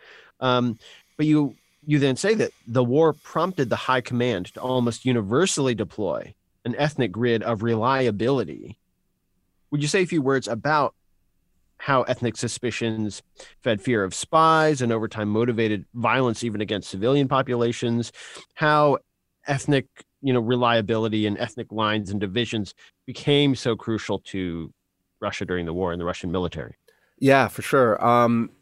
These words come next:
Speaker 2: the, as I mentioned, th-, they, they were already well-trained culturally as well as professionally to think of the world in ethnic terms. Uh,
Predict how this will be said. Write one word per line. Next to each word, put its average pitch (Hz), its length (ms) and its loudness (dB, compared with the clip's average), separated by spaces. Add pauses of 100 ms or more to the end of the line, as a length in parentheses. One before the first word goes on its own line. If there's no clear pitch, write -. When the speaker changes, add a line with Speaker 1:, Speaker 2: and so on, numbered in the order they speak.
(180)
Speaker 2:
the, 143 680 2 (920)
as 180 160 8
I 180 40 12
mentioned, 139 380 4
th-, 113 160 -2
they, 127 200 2 (600)
they 156 140 6
were 143 100 8
already 165 320 6
well-trained 131 720 2
culturally 120 540 2
as 110 160 0
well 110 240 2
as 107 100 -4
professionally 107 640 0
to 101 320 -2
think 120 220 -2
of 110 80 -4
the 107 60 0
world 107 240 2
in 107 140 -2
ethnic 104 420 -6
terms. 71 640 -4
Uh, 101 360 2